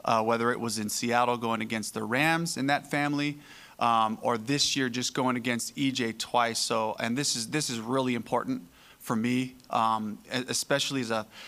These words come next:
as a first-time head coach who's like, "I'm here to make sure we get our football right," especially on the offensive side, that we have that continuity, um, with the players, with, with E J, you know, just being able to have the mentality that I saw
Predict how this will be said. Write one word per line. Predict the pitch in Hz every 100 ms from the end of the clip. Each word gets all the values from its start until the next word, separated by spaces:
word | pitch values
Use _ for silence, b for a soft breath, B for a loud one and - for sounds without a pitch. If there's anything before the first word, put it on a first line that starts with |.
| B
as | 127 117
a | 113
first-time | - 165 151 160 143
head | 131 139 127
coach | 143 135 131 131
who's | 127 120 117
like, | 113 113 - B B B B
"I'm | - 143
here | 139 156 143
to |
make | 131 127
sure | 127 156
we | 139
get | 135 117
our |
football | 104 - 143 143
right," | 127 120
especially | 107 - - - 185 - 151
on | 131 117
the |
offensive | 113 123 - 143 143
side, | 135 156 147 123
that | 117
we | 123
have | 143 135
that | 131 113
continuity, | - 135 110 120 135 147 160 160 B B -
um, | 117 113 107 107 98
with | 123 151
the | 117
players, | - 131 135 139 139 143 147
with, | 131 123 -
with | - 123 -
E | 151 147
J, | 139 127
you | 123
know, | 127
just | 127 127 -
being | 143
able | 139 123
to |
have | 117 131 127
the | 120
mentality | 113 - 131 131 131
that | 113 113
I | 123
saw | 127 - 139 127 120